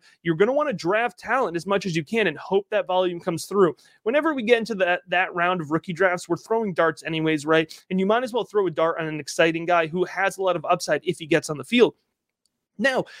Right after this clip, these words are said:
his size has not stopped him from being super productive. He's the second all-time leading rusher at Kansas State, thirty-five hundred rushing yards,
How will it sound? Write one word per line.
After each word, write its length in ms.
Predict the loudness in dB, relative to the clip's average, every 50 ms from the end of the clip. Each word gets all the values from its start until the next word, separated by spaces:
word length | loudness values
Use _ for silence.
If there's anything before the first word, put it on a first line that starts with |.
| -6 0
his 160 | 0 2 4
size 260 | 4 2 2 2 0
has 180 | 0 0 0 0
not 240 | 0 0 0 -2 -2
stopped 320 | 0 0 0 0 0 -2
him 80 | -6 -6
from 120 | -4 -2
being 160 | 0 0 0
super 360 | 0 -2 0 -2 0 0 -2
productive. 420 | -4 0 4 4 4 4 2 -4 -4
He's 120 | -2 0
the 100 | 0 -2
second 380 | 0 2 0 0 2 0 -6 -4
all-time 460 | -2 0 0 0 0 0 -2 -2 -2
leading 280 | -4 -4 -4 -2 0 2
rusher 320 | 2 2 2 -2 -6 -4
at 240 | -2 -2 -2 -2 -2
Kansas 380 | -2 0 0 0 0 0 -4 -4
State, 320 | 2 2 2 2 2 -4 -12 -20 -20 -20 _ _ 0
thirty-five 420 | 2 2 2 0 0 -2 -2 -2
hundred 280 | -2 -2 -2 -2 0 2
rushing 340 | 2 2 2 0 -6 -4 -2
yards, 260 | 0 0 0 0 -2